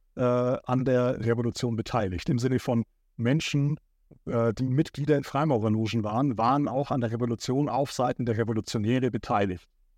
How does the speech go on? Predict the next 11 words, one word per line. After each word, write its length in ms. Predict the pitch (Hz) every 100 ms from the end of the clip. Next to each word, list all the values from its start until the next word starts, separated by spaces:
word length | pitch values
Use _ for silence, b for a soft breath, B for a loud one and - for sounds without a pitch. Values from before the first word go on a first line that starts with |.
| -
Klammer 260 | 131 127
auf, 260 | 120 127 -
die 200 | 143 131
Revolutionäre 560 | 131 131 - 131 127
ist 120 | 143 165
auch 100 | 214
schon 160 | 143
wieder 140 | 120 110
so 100 | 120
ein 60 |
Begriff. 380 | 113 - 170 -